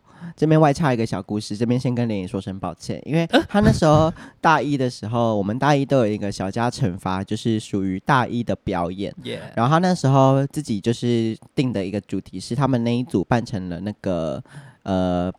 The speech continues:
Speaker 1: 中国四大圣兽朱雀这样子，然后帮自己做了一套衣服，很像就是 <laughs>
Speaker 2: 传什么？传什么？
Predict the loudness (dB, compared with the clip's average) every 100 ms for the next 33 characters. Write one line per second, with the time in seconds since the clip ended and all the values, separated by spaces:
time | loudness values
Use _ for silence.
0 | _ _ 2 4 4 2 0 0 2 2
1 | 0 0 0 0 0 2 2 2 0 0
2 | 2 0 -6 -10 -10 -14 -14 -14 -18 -20
3 | -14 -6 0 0 0 0 0 0 0 0
4 | -2 -4 -4 -2 -2 -4 -6 -8 -6 -4
5 | -4 0 0 0 -2 -4 0 0 -2 -10
6 | -20 _ -8 -2 0 -2 -8 _ _ _
7 | _ _ _ -12 -12 -16 -10 -6 -4 -2
8 | 0 -2 -2 -8 -10 -12 -4 0 2 0
9 | -2 -8 -4 -4 -4 -6 -6 2 4 6
10 | 6 6 6 6 4 6 6 6 6 8
11 | 8 6 2 0